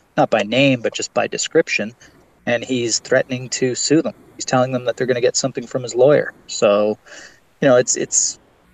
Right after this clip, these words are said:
a-, again, they've, they've got more reason not to talk than they do to talk. And then when you've got somebody like that that's trying to intimidate and scare them, it's like, yeah, it's,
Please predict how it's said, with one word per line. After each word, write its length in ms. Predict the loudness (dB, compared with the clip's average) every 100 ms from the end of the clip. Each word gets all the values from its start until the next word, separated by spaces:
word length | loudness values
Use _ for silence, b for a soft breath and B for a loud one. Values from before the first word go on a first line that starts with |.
| _ _ _ -2
a-, 180 | 0 2
again, 420 | 0 2 4 4
they've, 260 | 4 2 2
they've 200 | 2 4
got 200 | 2 4
more 220 | 4 4
reason 360 | 4 0 -4 -4
not 280 | -2 -2 -4
to 100 | -14
talk 440 | -6 -4 -4 -6
than 120 | -8
they 100 | -8
do 160 | -8 -8
to 100 | -8
talk. 380 | -6 -4 -4 -4
And 80 | -8
then 120 | -8
when 100 | -12
you've 100 | -2
got 200 | 0 0
somebody 260 | -6 -2
like 200 | 0 -2 -4
that 200 | -6 -6
that's 220 | -10 -12
trying 280 | -8 -8 -8
to 120 | -12
intimidate 560 | -12 -12 -10 -6 -6 -6
and 100 | -6
scare 360 | -4 0 2
them, 180 | 2 0
it's 160 | -2 0
like, 300 | 0 -2 0
yeah, 240 | 0 0
it's, 240 | -6 -8